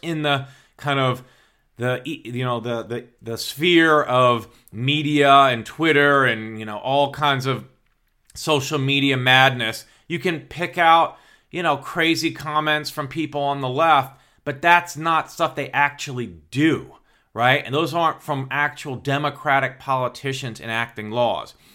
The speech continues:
Now, of course, I wanna make the caveat here that where words matter is when it's the president, right? So the president of the United States, what he or she says matters a lot. And that's why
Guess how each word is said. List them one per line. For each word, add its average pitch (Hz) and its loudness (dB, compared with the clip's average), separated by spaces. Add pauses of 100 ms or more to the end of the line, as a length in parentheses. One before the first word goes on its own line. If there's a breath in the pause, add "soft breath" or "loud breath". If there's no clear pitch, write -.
(260 soft breath)
Now, 160 2
of 147 -2
course, 185 0
I 165 -2
wanna 156 0
make 151 -4
the 127 -8
caveat 127 0
here 120 -4 (260 loud breath)
that 131 -4
where 143 4
words 170 2
matter 135 4
is 113 -6
when 127 -2
it's 120 -4
the 120 -10
president, 104 -6 (220)
right? 120 -2
So 131 -6
the 127 -8
president 180 -2
of 131 -8
the 131 -2
United 131 -2
States, 131 -2 (320 soft breath)
what 127 0
he 180 -2
or 135 -2
she 190 -6
says 127 -2
matters 127 0
a 127 -4
lot. 104 2 (240 soft breath)
And 135 -4
that's 143 2
why 135 2